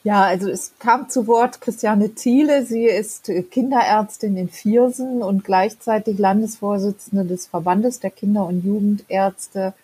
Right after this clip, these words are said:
in Deutschland. Sie berichtete wirklich von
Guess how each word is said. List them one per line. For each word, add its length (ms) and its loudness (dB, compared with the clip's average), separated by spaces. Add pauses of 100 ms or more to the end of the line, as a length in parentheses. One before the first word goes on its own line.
(420)
in 160 0
Deutschland. 800 0
Sie 140 0
berichtete 640 0
wirklich 340 -2
von 460 2